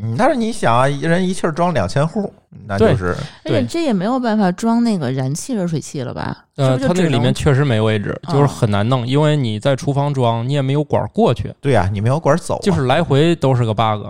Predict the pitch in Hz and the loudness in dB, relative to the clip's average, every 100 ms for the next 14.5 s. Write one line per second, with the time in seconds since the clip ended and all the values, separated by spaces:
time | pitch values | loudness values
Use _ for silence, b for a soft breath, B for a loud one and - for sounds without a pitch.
0 | 117 123 127 131 117 123 120 - 165 131 | -10 -6 -4 -4 -4 -4 -2 -2 -2 0
1 | 117 208 233 - - 202 135 107 110 110 | 0 2 2 2 2 2 2 0 0 -2
2 | 104 113 151 151 120 - 190 156 131 127 | -2 -2 2 2 2 -2 0 0 0 0
3 | 117 104 - 107 85 127 120 - 87 87 | 2 0 0 -2 0 0 0 0 0 0
4 | - 139 110 104 - - - 107 76 113 | 2 0 2 0 -2 -14 -4 -2 0 0
5 | 117 - 131 143 90 113 101 117 107 104 | -2 -2 0 2 0 0 0 0 0 0
6 | 104 - 95 73 - - 131 113 - 95 | -2 -2 -2 -2 -6 -4 -2 -2 -2 -4
7 | 113 127 90 113 - b b - - - | 0 2 0 -2 -12 b b -2 -2 -2
8 | 180 160 151 - 190 - 143 160 170 170 | -4 -2 -4 -8 -14 -10 -2 2 2 2
9 | 185 123 104 - 127 123 127 131 127 143 | 2 2 -2 -2 0 2 2 2 2 2
10 | 131 123 123 113 117 113 110 92 - 117 | 2 2 0 0 -2 0 0 -2 -4 -2
11 | 110 107 104 - 127 127 - - _ _ | 0 0 -2 -4 0 2 0 -8 _ _
12 | _ 113 104 113 110 110 - 104 104 107 | _ -4 -2 0 0 -2 -2 -2 0 -2
13 | 110 104 107 110 107 - - 110 110 110 | -2 -2 -2 -2 -2 -8 -6 -2 0 -2
14 | - 123 135 117 | -2 0 2 0